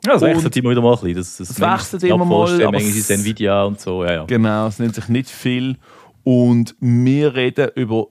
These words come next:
Speaker 2: die vier Geräte, die unserer Meinung nach ein Meilenstein gewesen sind, vielleicht die grösste Meilenstein überhaupt und wo wir auch den grössten Bezug dazu haben. Und hey, da kommen wir gerade zum ersten, weil ich bin nicht ganz korrekt, muss ich sagen.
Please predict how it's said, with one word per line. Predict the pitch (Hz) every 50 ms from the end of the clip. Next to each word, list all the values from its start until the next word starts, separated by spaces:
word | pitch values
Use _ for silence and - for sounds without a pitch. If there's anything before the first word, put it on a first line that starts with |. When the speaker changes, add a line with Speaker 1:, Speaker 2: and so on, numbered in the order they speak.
| _ _ _ -
Speaker 2:
die | 120 123 120 113 107
vier | 104 - - - - - 143 139 151 165 170 165 147 -
Geräte, | 123 110 117 117 117 120 135 143 151 151 - -
die | 120 120 120 _ _
unserer | - 147 147 151 131 143 127 -
Meinung | 131 127 120 123 127 131 120 120
nach | 123 120 120 123 - - _
ein | - 110 95 92 92 92 98 101 104
Meilenstein | 107 110 117 135 143 147 147 131 - 127 131 127 131 131
gewesen | - - - 131
sind, | 131 - - 127 120 117
vielleicht | - 107 107 - -
die | -
grösste | - - 98 101 107 113 120 - -
Meilenstein | 113 110 107 107 104 - 110 107
überhaupt | 95 95 87 98 101 113 131 131 - - _
und | - 117 113 107
wo | 104 107 107
wir | 104 104 101 92
auch | 95
den | 90 98
grössten | - 98 98 92 - -
Bezug | - - - _ - - 127 135 139 135
dazu | - 135 - - 123 120 104
haben. | 98 101 101 101 107 - _ _ - - - - - _ _ _ _ _ _ _ _ -
Und | 120 120 117 113 - _ _ - _
hey, | - 165 190 208 190 - _
da | - 135
kommen | - 143 143 139 131
wir | 131
gerade | - - 170
zum | - - 190 180
ersten, | - 143 147 165 180 - - - 123
weil | 113 117 - _ _
ich | - 139 -
bin | - 156 151 151 151 - _ _ _ _ _ _ -
nicht | 139 139 151 175 175 - -
ganz | - 160 160 180 180 - -
korrekt, | - 160 135 139 160 175 - - - - - - -
muss | 147 143 143
ich | 143 147
sagen. | 131 151 143 143 147 143 143